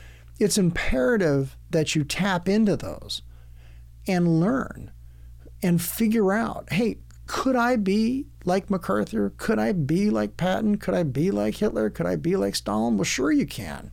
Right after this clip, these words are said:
You can be like anybody you want. But you have the perspective when you look back to choose the things that you want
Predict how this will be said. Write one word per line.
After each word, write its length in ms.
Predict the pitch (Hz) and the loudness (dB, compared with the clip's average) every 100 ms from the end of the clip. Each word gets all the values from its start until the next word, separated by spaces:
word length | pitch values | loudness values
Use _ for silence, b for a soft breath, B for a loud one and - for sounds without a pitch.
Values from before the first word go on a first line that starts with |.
| - | -6
You 80 | 226 | 0
can 100 | 240 | 2
be 120 | 196 | 4
like 180 | 208 196 | 4 4
anybody 320 | 220 214 220 | 4 4 4
you 120 | 226 | 4
want. 460 | 214 262 302 - - - B B B B B B B B B B B B - | 4 4 2 -2 -8 -16 B B B B B B B B B B B B -6
But 400 | 220 220 120 82 - - | -2 2 2 2 -2 2
you 280 | 175 240 | 4 6
have 200 | 269 285 | 6 4
the 100 | 220 | 2
perspective 800 | 202 185 - - 180 - 180 160 | 2 0 -2 0 -2 0 0 2
when 140 | 156 151 | 2 2
you 120 | 156 | 2
look 260 | 143 139 | 2 0
back 420 | - 196 180 143 - | -2 -2 -2 -4 -4
to 100 | 143 | -6
choose 840 | - - 196 208 196 160 143 139 - - - - - | -4 -2 2 4 4 4 2 -2 -12 -20 -20 -20 -4
the 140 | 151 | -2
things 420 | - 196 196 190 | -2 0 2 2
that 260 | 160 151 - | 2 0 0
you 100 | 143 | 0
want 640 | 131 127 143 208 - - | 0 0 2 2 -2 -8